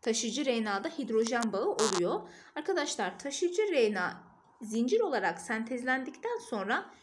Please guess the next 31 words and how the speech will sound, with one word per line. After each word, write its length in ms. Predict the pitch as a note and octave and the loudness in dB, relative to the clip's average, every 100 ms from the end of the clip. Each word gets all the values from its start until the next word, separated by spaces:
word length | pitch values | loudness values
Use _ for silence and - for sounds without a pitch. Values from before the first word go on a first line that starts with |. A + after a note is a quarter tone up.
| _ - | _ -10
şöyle 440 | - B4 F4+ C4 | 0 2 4 2
bir 120 | A4+ | 2
yapı 360 | F#4 B3 B3 C4 | 2 2 0 -4
halini 540 | A#3 G#3 F#3+ F#3 F3 F3 | -4 -2 0 -2 -4 -2
alması 440 | G3+ F#3+ E3+ F3 F#3 | -2 -2 -6 -4 0
lazım 360 | E3+ F3 F3+ - | 0 0 -6 -6
aktif 400 | G#3 - A3 G#3+ | -6 -6 -6 -2
hale 240 | F#3 F3+ | -2 0
gelmesi 540 | F3+ F3+ E3 E3+ - | -2 -4 -4 -8 -10
için. 300 | - - - - - - - | -8 -8 -10 -14 -20 -10 0
Böyle 340 | A4+ D#4+ F#3 | 4 4 2
dört 300 | E4 G4 - | 0 0 0
yapraklı 600 | C#4 A3+ G#3+ G#3 G4+ G4+ | -4 -2 -4 -2 2 4
yoncaya 540 | B3+ G#3+ G#3+ A3 A3+ G3 | 4 2 4 2 2 2
benziyor 440 | F3+ F3+ F3 E3+ | 0 -2 -2 0
yapı 340 | E3+ E3+ - | 2 0 -2
olarak. 400 | F3+ E3 A#3 F#4 A#4+ - - - G#4 | -4 0 0 -2 -4 -10 -12 -6 2
Bu 100 | A4+ | 2
yüzden 440 | A4+ - A#3 G#3 | 2 0 0 0
de 120 | F#3 | -2
bu 100 | C#4+ | -2
zincirler 680 | F4+ D4+ A#3+ A3 F#3+ E3+ F3 | 0 0 2 0 0 0 -2
bir 80 | D#4 | -2
araya 300 | C4+ G3 F3+ | 0 2 2
gelirken 520 | F3+ G#3+ G#3 G#3 F#3 | 2 0 -2 -6 -6
şunların 440 | G#3 B3+ B3 G3 | -4 0 0 0
birbirine 360 | G3 A3 G3+ F3 | -4 -2 -2 -2
tutunması 560 | F3 - A3 A3 A3+ D4 | -4 -2 -2 -4 -4 0
lazım. 400 | C#4 C#4 D#4+ F4 - - - | 0 0 -6 -10 -18 -6 -2
Bu 160 | A4+ | 2
aralarda 560 | B3 G#3 F#3 F3+ F3+ F#4 | 2 2 0 0 0 -4